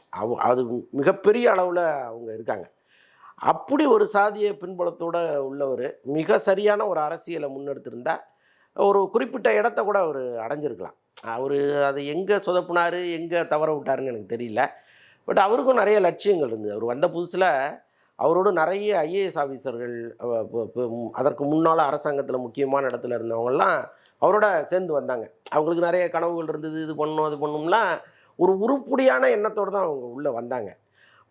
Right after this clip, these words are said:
But போக போக மக்கள் வந்து இங்க இரண்டு பெரிய கட்சிகளுக்கு தான் இங்க முன்னுரிமை கொடுக்குறாங்க. எவ்வளவுதான் பெரிய சினிமா செல்வாக்கு இருந்தா கூட, இந்த தேர்தல்னு வரும்பொழுது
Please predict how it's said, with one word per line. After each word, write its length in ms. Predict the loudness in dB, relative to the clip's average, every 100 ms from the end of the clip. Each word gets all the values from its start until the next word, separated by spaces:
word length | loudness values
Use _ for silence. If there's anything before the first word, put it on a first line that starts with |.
| 0
But 200 | 4 2
போக 440 | 6 4 4 0
போக 580 | -4 -6 -4 -2 -2 -2
மக்கள் 360 | -6 -8 -4
வந்து 240 | -2 -2 -4
இங்க 400 | -2 2 2 2
இரண்டு 500 | 0 0 -2 -4 -6
பெரிய 500 | -2 -2 2 2 2
கட்சிகளுக்கு 480 | -2 -6 -4 -4 -2
தான் 440 | -2 0 -2 -6 -10 -18 -12
இங்க 180 | -4
முன்னுரிமை 380 | 0 2 2 0
கொடுக்குறாங்க. 460 | -2 0 0 0 -4 _ _ -16 -16 -10
எவ்வளவுதான் 640 | -6 0 4 6 4 4
பெரிய 320 | 4 4 4
சினிமா 400 | 2 2 4 4
செல்வாக்கு 420 | 2 0 0 0 -2
இருந்தா 260 | -2 -2
கூட, 420 | -2 -2 -2 -4 -14 _ _ -6
இந்த 140 | -4 4
தேர்தல்னு 480 | 4 6 4 4 4
வரும்பொழுது 800 | 4 2 -4 -6 -4 -6 -8